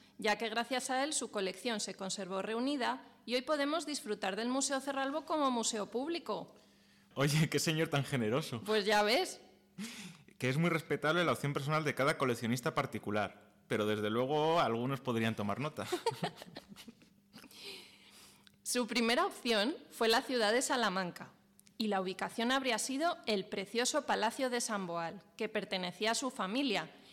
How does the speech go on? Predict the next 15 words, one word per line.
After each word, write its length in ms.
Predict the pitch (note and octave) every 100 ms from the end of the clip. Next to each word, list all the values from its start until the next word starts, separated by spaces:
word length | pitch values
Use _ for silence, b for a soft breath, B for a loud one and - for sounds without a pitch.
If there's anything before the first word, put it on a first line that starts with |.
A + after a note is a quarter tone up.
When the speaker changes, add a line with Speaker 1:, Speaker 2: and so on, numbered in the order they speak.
| B
Speaker 1:
y 120 | A#3+
que, 160 | G#3 A#3
por 160 | A3
cierto, 480 | A3 C4 C4 D#4 F4 -
hoy 180 | A3+ A3+
es 100 | A3+
precisamente 760 | A3+ A3+ A#3 A3 G3+ A3+ C4
un 140 | C#4
espacio 400 | G#3+ - F#3+ G3+
expositivo. 760 | G3 - G3+ G3+ F#3+ E3 D#3+ E3+ _ _ _ B B B B
Pero 240 | A#3 A3
parece 460 | A3 A3+ C4 C4 G3+
que 80 | C4
al 140 | D4
final, 440 | D4 D4+ A#3 B3+